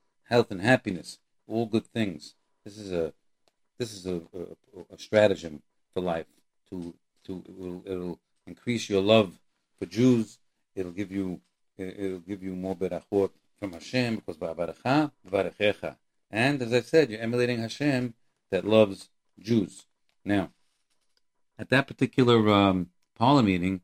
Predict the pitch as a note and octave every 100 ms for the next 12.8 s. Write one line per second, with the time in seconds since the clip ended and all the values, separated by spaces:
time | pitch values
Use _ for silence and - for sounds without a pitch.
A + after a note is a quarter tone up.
0 | _ _ A#2+ B2 A2 A#2 - G2+ A2+ A#2
1 | F#2 F2 F2+ _ _ _ _ _ _ _
2 | _ _ _ _ _ _ _ - B2 D#3+
3 | E3+ F3 - _ _ _ _ _ _ -
4 | G2 A2+ A#2 A2 E2+ C#3 D3 C#3+ A2+ A2+
5 | A2 F2+ - A#2+ A2 F#2+ F#2 F2+ F2 -
6 | A2+ G2+ F#2+ F#2+ F#2 F#2+ E2 D2+ _ -
7 | - F#2+ G2 F2 - E2+ D2 - _ _
8 | _ _ - F#2+ B2+ D#3 C3+ B2+ D3 -
9 | _ _ _ _ _ _ _ _ A#2+ C3
10 | C#3 D3 - _ _ _ _ _ _ _
11 | _ _ _ _ _ D3 C#3 A2 B2 C3+
12 | A#2+ A2 F#2+ - F2+ D#2 - -